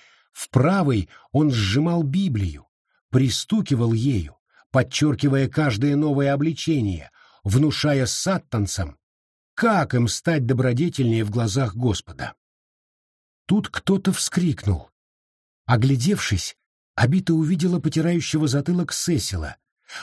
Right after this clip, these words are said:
Помощник шерифа Харлоу только что звучно приголубил его колотушкой. Должно быть, Сесил задремал, а может,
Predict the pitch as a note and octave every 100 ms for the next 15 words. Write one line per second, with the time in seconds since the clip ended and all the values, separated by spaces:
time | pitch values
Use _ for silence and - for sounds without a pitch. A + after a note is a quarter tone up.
0 | - D3 D#3 F3+ D3+ D#3 D#3 - D3 E3+
1 | D#3 C#3+ - - G3+ F3+ C#3 B2+ G#2 D#2
2 | - - _ - G3+ F3+ F#3 - - -
3 | D#3+ F#2+ G2+ D3+ A3 - B2+ G2 - -
4 | - G3+ F#3+ A3 A#3 A3+ C#3+ D3 C#3 E3+
5 | E3 E3+ F#3 F#3 C3 - D#2+ - _ _
6 | _ _ _ _ _ G#2+ A2+ C3+ G#2 D3
7 | C#3+ C#3+ - E3 F3 - A#2+ G2+ - -
8 | G#2+ G#2+ D3 D#3 F3 D3+ G#2 D#2+ _ _
9 | _ - D3 G3+ A3+ E3 D#3+ -